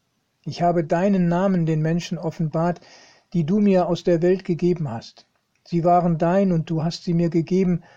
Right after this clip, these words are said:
und sie haben dein Wort bewahrt. Nun wissen sie, dass alles, was du mir gegeben hast, von dir kommt.“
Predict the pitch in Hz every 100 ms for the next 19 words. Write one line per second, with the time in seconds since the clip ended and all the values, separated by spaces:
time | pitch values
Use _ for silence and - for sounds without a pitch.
0 | _ _ _ - 175 180 175 180 185 165
1 | 170 196 180 170 170 - 165 139 139 113
2 | - _ _ _ _ 190 196 190 214 170
3 | 135 139 135 _ _ _ 156 - - 190
4 | 214 185 - 156 - 190 190 170 156 135
5 | 160 170 151 151 - - - 139 127 147
6 | 147 - 117 104 -